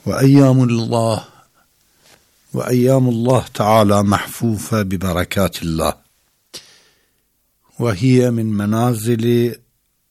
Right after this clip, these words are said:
رحمة الله تبارك وتعالى، وفيها تهب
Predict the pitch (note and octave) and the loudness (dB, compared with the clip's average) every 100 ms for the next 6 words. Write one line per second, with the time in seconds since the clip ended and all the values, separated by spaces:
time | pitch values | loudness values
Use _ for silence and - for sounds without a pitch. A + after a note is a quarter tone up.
0 | _ A#2 A2+ G#2 - A#2 F#2+ - G2 F#2 | _ -8 -6 -6 -6 -6 -6 -6 -6 -4
1 | G2 F2 - _ - F#2+ F#2+ E2+ E2+ G2+ | -4 -4 -10 _ -10 -6 -6 -6 -10 -10
2 | F#2 D#2 E2 F2+ E2 D#2 - _ _ _ | -10 -8 -6 -4 -6 -10 -18 _ _ _
3 | _ _ _ - _ _ _ _ _ _ | _ _ _ -20 _ _ _ _ _ _
4 | _ - B2 G2+ D3 C#3 G#2 B2 A#2+ A2 | _ -8 -6 -4 2 2 2 0 0 -2
5 | - B2 A2+ C3 G#2+ A2 B2+ A#2+ A#2 | -4 -2 0 -2 -4 -2 2 2 0